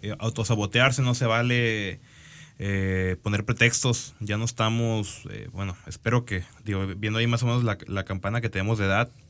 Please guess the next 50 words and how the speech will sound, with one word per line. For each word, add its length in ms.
ya 80
no 40
estamos 300
tan 140
chavos, 400
¿no? 160
Para, 420
para 180
estar 260
diciendo, 580
"No, 160
es 100
que 80
no 60
se 100
puede 180
por 100
esto, 240
es 80
que 60
no 80
se 80
puede 160
por 100
esto". 160
O 40
sea, 140
ya 140
de 80
verdad, 380
hagámonos 600
dueños 340
de 80
nuestro 260
propio 200
destino. 380
O 20
sea, 240
trabajemos 480
todos 200
los 120
días 220
por 80
lo 80
que 120
queremos 300
lograr. 380
Motiven 480
ese 160
elefante, 640